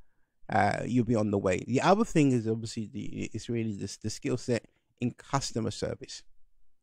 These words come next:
And I was going before where a lot of people get wrong, they have the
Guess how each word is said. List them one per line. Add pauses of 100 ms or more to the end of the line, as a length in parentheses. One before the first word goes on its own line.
And
I
was
going
before
where
a
lot
of
people
get
wrong, (340)
they
have (100)
the